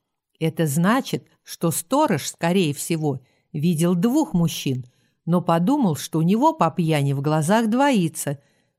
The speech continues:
Запомнил он, разумеется, Лебёдушкина. Здоровенный такой детина, с экрана не слезает. А увидев второго,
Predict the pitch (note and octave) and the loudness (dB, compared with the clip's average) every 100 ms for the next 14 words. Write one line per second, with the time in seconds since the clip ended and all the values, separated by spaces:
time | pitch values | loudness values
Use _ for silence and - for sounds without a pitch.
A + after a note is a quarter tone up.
0 | - D3 F#3+ G3 D#4+ D#4+ A3+ F#3 D#3+ D3+ | -8 0 0 2 0 2 2 2 2 2
1 | D#3 D3 G3 G3+ D3 C#3 - F#3 C4 C4 | 0 2 2 2 0 -2 -2 0 0 2
2 | F#3 D3 C#3 - C#3+ C3+ - _ _ _ | 0 0 -6 -6 -6 -6 -8 _ _ _
3 | - C#3+ C3+ D3 D3 F3+ C#4 C4+ C4 - | -8 -4 0 0 2 2 2 2 0 0
4 | E3 G#3 G#3+ F3+ F#3+ F#3+ F3+ D#3 C#3 - | 0 0 0 2 -2 0 -2 0 -2 -2
5 | F#3+ F#3+ D#3+ D#3 D3+ D3+ C#3+ D3+ C#3 C#3 | -2 0 0 2 0 -2 -2 -4 -4 -2
6 | C3+ C#3 - _ _ _ _ _ F3 A3 | -4 -8 -14 _ _ _ _ _ 0 2
7 | A3 A3+ G#3 G#3 - A3+ C4 C#4+ D#3+ C3+ | 2 2 0 -2 0 2 2 2 0 -6